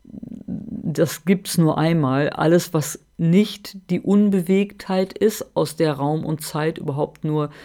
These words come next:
als Illusion hervorgehen können, ist eben Bewegung und damit polar und aufgeteilt in diese zwei Farbqualitäten.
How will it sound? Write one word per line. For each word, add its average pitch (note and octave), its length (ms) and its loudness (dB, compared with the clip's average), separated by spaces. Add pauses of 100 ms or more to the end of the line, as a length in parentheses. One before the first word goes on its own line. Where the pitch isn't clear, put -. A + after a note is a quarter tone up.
(300)
als C#3 320 -4
Illusion D3+ 600 2
hervorgehen D3 840 0
können, D#3 480 -4 (1400)
ist - 240 4
eben D#3 240 6
Bewegung D3+ 720 4
und D#3 220 2
damit D#3+ 440 0
polar D3 800 2
und E3 360 -2 (320)
aufgeteilt G3+ 880 2
in E3 100 2
diese D3+ 220 -2
zwei D3 420 4
Farbqualitäten. G3+ 1400 0